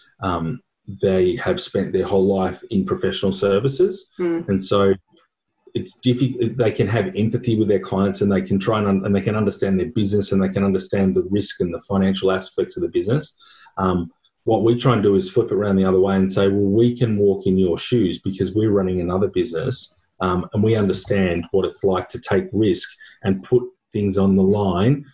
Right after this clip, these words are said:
Speaker 1: to make things, for things to work. And if it doesn't work, what does failure look like?" And
Speaker 2: Yeah.
Speaker 1: one of the things that, you know, I think professional services, the fear of failure is a very difficult thing, because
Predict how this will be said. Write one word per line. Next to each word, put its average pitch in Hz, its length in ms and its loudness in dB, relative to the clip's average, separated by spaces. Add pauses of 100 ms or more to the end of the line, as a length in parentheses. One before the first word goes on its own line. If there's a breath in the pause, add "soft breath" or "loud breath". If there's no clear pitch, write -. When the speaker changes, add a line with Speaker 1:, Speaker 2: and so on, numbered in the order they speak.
(140)
Speaker 1:
to - 100 -2
make 98 320 0
things, 87 460 -2
for - 140 -2
things 98 340 0
to - 80 0
work. 95 480 2
And 95 80 4
if 92 60 2
it - 200 -4
doesn't 104 380 2
work, 92 400 0 (300 soft breath)
what 107 160 0
does 98 200 0
failure 98 500 2
look 98 260 -2
like?" 160 340 0
And 98 260 0
Speaker 2:
Yeah. 185 300 -2
Speaker 1:
one 117 160 4
of 143 100 4
the 120 140 0 (160)
things 98 220 -2
that, 95 200 0 (680)
you 95 80 -2
know, 92 100 -2
I 98 100 0
think 95 280 -2 (440)
professional 98 420 0
services, 95 800 0 (260)
the 95 60 0
fear 117 320 4
of 95 100 -2
failure 98 640 0
is 98 120 -4
a 92 60 2
very 95 240 2
difficult 101 440 -2
thing, 147 220 2
because 101 520 0